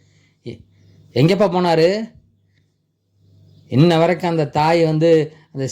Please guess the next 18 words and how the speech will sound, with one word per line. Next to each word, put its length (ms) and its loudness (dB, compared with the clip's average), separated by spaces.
ஸ்ரீமதிக்கு 880 -2
நீதி 460 0
வேணும் 260 0
அப்படின்னு 280 -2
போராடிட்டு 560 0
கிடக்குறாரு. 640 -6
அது 220 0
ஒரு 140 2
பெண் 200 0
பிள்ளை 180 0
தானே? 420 -2
கருத்து 520 0
இல்ல, 600 -2
கருத்துல 680 -4
பேசுறதுக்கு 580 0
உங்களுக்கு 460 -6
வாய் 500 -2
இல்ல. 540 -6